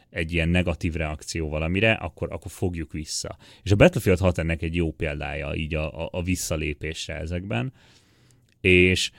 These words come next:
szóval nekem van egy olyan reményem, hogy lesz ebben valami, valami visszalépés. Pont azért, mert rájönnek, hogy így nem lehet ennyi játékot kiadni. Nem lehet ennyire túltolni azt, hogy csak a mi játékunkkal játsz.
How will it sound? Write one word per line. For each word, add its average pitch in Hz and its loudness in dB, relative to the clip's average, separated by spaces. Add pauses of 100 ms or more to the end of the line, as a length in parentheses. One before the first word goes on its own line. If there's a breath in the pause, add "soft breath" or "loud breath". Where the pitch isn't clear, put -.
(120 soft breath)
szóval 117 6
nekem 127 8
van 170 4
egy 147 2
olyan 82 0
reményem, 73 -6
hogy 90 0
lesz 92 0
ebben 73 -6
valami, 71 -6 (280)
valami 73 -4
visszalépés. 76 -10 (460)
Pont 147 4
azért, 95 4
mert 90 -4
rájönnek, 98 0
hogy 82 -6
így 82 -4 (220)
nem 127 0
lehet 76 0
ennyi 76 -4
játékot 65 -12
kiadni. - -12 (360)
Nem 107 4
lehet 151 6
ennyire 92 4
túltolni 85 2
azt, 80 -6
hogy 80 -8
csak - -6
a - -6
mi 80 -4
játékunkkal 80 -8
játsz. - -14